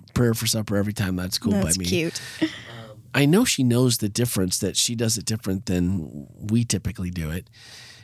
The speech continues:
Speaker 1: And it doesn't bother her in the least bit. And she's not going to change how she does it, 'cause to her, this is, this is what she does. This is how she knows Jesus.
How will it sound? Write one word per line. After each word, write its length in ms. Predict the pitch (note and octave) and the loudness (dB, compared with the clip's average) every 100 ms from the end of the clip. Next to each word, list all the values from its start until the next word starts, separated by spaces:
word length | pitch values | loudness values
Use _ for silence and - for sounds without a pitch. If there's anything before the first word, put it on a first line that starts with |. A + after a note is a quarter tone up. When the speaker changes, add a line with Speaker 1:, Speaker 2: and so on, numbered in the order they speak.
| - | -6
Speaker 1:
And 160 | - C3 | 2 4
it 80 | A#2+ | 4
doesn't 280 | G3 C4 G#3 | 4 4 2
bother 300 | D3 D3+ A#2+ | 4 4 4
her 120 | A2+ | 4
in 80 | G2+ | 4
the 80 | |
least 340 | G2 B2 C3+ - | 4 4 4 0
bit. 200 | D#2 - | -6 0
And 160 | G#2+ A#2+ | 0 2
she's 220 | C#3 D#3 | 2 0
not 160 | E3 | 0
going 180 | C3+ B2 A2+ | 2 2 2
to 80 | |
change 360 | - A#2 A2 A2 | 0 0 2 0
how 140 | G2+ | 0
she 160 | G#2 G#2 | -2 0
does 220 | A2+ A#2 | 0 0
it, 60 | G2 | 0
'cause 200 | - G#2 | 0 0
to 120 | - | 0
her, 200 | G#2+ C#3 | 2 2
this 220 | G#2+ A#2 G#2+ | 4 2 2
is, 320 | G#2 - - _ _ _ _ - - _ _ - | 0 -2 -4 _ _ _ _ -20 -20 _ _ 0
this 180 | A2+ - | 2 2
is 100 | G#2 | 0
what 160 | G#2+ | 0
she 140 | - G#2 | -2 0
does. 320 | A#2 A#2 G#2+ | 4 4 4
This 180 | A2 A2+ | 2 0
is 120 | G#2+ | 0
how 200 | G#2+ A2 | 0 0
she 240 | - A2+ | 0 2
knows 260 | G#2+ G2 G#2 | 2 2 0
Jesus. 540 | B2 C3 G#2+ F2 - | 0 0 0 -2 -4